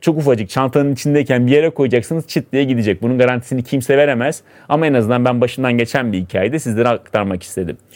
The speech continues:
Ultrabook diyoruz. Ultrabook'ların fiyatları tabii ki yüksek. Özellikle içine M X yüz elli gibi bir G P U koyduğunuzda biraz daha yükseliyor. Ama H P M V on üç benim için hala alınabilir seviyedeki Ultrabook'lardan bir tanesi. Ve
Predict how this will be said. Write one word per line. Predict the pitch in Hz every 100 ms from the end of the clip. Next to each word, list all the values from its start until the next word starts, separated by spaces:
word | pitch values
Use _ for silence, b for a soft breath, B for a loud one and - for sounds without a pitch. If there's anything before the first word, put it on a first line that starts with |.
| B B B
Ultrabook | 226 262 233 208 190 -
diyoruz. | 208 220
Ultrabook'ların | 202 196 180 - 170
fiyatları | 156 160 147 151 147
tabii | 151 127 110
ki | 110
yüksek. | 101 - 139 120
Özellikle | 120 127 123
içine | 120 127 120
M |
X | 123 123
yüz | 120
elli | 123 131
gibi | 117 110
bir |
G | 113 131
P | 127 143
U |
koyduğunuzda | 143 120 110 139 185 156
biraz | 131 113
daha | 101 95
yükseliyor. | 92 - 101 104 139 - B B
Ama | 151 226
H | 226 208
P | 240 233
M | 240
V |
on | 254 240
üç | 254 - b b 185
benim | 226 220
için | 220
hala | 208 202 196
alınabilir | 175 175 185 185 196
seviyedeki | 175 151 131 123 123
Ultrabook'lardan | 120 110 101 113 107 107 101
bir | 95
tanesi. | 104 95 92 - 147 - b b b b b b -
Ve | 170 175